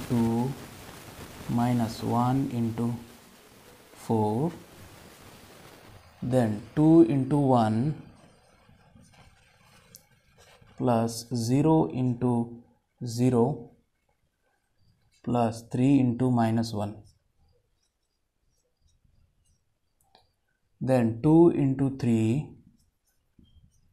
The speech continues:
plus zero into two plus three into four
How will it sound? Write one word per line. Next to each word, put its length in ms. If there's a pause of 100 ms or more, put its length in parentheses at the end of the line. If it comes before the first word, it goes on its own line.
(1300)
plus 560 (460)
zero 400
into 460
two 520 (2750)
plus 500 (300)
three 340
into 240
four 460